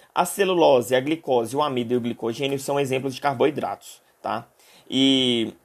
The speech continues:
os carboidratos na, na forma de amido e sacarose, eles participam diretamente da nossa alimentação. A celulose, como eu disse, é os constituintes de fibras naturais, é, tecidos como linho e algodão,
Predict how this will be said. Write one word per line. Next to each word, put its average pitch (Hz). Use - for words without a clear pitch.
os 147
carboidratos 151
na, 131
na 127
forma 123
de 127
amido 123
e 123
sacarose, 127
eles 139
participam 131
diretamente 120
da 120
nossa 120
alimentação. 139
A 151
celulose, 143
como 135
eu 127
disse, 117
é 156
os 151
constituintes 131
de 127
fibras 127
naturais, 160
é, 127
tecidos 147
como 127
linho 123
e 127
algodão, 147